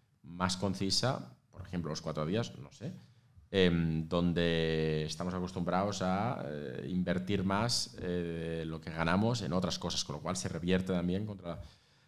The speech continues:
los sectores que no están afectados por la I A, pero que viven de, de que los que sí lo están gasten dinero en ellos. Pues yo, yo, yo creo que vamos a una sociedad que va a ser mejor de la que hemos vivido los, las últimas décadas.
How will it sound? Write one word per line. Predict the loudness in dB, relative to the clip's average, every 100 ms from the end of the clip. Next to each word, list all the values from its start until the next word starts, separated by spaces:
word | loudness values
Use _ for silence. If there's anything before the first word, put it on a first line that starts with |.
| _
los | 0 2
sectores | 4 2 2 2
que | 0
no | 0
están | 0
afectados | 0 -2 -2 -2
por | -2 2
la | 4
I | 4
A, | 2 0
pero | -2
que | 0
viven | 2 2 0 -2
de, | -4 -8 -12 -18 -16 -8 -6 -6 -4
de |
que | -2
los | -2
que | 0
sí | 2
lo | 2
están | 4 2 0 -2 -4
gasten | -4 0 0
dinero | 2 0
en | -2
ellos. | -2 -4
Pues | -6 -10 -10 -18 _ _ _ _ _
yo, | -16 -10 -2
yo, | 0
yo | 4 4
creo | 4
que | 4
vamos | 4 4
a | 2
una | 2 2 0
sociedad | -2 -2 -2
que | -2
va |
a | -2
ser | 0
mejor | 0 0 0 -2 -4 -12 _ _ -6
de | 0
la | 2
que |
hemos | 2 2
vivido | 2 0
los, | -2
las | -2 -2 -4
últimas | -4 -6
décadas. | -8 -12 -14 -16